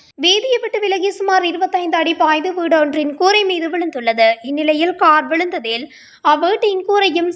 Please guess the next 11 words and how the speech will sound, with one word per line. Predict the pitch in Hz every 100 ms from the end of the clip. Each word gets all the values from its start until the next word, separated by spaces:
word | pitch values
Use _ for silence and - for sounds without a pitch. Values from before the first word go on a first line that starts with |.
| 392
சேதமடைந்துள்ளதாக | 320 285 294 294 320 339 359 349 359 349
கூறப்படுகின்றது. | 381 370 311 247 240 240 233 226 226 - _ _ _ _ _ _ _ _ - - _ - 277 262
யாழ்ப்பாணம் | 330 339 339 508 508 494
தென்மராட்சி | 415 370 381 370 370 403 381
கொடிகாமம் | 349 330 320 320 320 381 - 302
ஆசைப்பிள்ளை | 311 330 415 - 370 320 339 - - 302
ஏற்றம் | 302 339 302
பகுதியில் | 339 339 262 214 220 247 - - _ 339
கடத்தி | 330 370 480 466
செல்லப்பட்ட | 427 392 381 320 359 370 311
மரக்குட்டிகளுடன் | 294 302 320 339 320 302 285 330